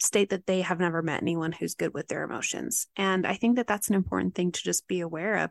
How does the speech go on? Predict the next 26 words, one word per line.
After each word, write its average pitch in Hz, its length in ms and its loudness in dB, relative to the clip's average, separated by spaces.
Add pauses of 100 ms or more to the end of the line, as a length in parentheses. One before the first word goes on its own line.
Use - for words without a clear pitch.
because 175 640 0 (420)
some - 260 4
of 247 120 4
us 269 160 2
really 247 180 6
haven't, - 420 0 (120)
especially 202 500 4 (260)
when 190 260 6
talking, 185 500 4
like, 170 180 0
with - 160 -4
Claire 254 340 6
and 240 140 8
things 233 200 8
like 220 160 0
that. 196 300 2
And 175 300 0 (240)
earlier 208 360 6
episodes, 175 440 2
we've 170 140 0
talked - 320 2
about 180 260 0
how 175 300 0
that 180 240 -4
emotional 196 520 2
well-being 196 640 2